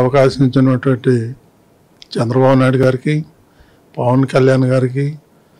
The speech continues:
మరియు నారా లోకేష్ గారికి, పురంధేశ్వర్ గారికి, ఈ ఎన్డీఏ పెద్దలకి, అందరికీ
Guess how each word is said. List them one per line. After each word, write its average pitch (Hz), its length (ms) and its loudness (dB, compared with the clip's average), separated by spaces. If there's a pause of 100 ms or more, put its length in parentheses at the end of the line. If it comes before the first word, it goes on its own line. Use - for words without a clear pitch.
(320)
మరియు 131 460 0 (460)
నారా 131 300 -2
లోకేష్ 131 440 2
గారికి, 135 440 2 (1300)
పురంధేశ్వర్ 135 680 4
గారికి, 135 320 2 (760)
ఈ 143 140 2
ఎన్డీఏ 139 320 4
పెద్దలకి, 139 680 2
అందరికీ 139 500 0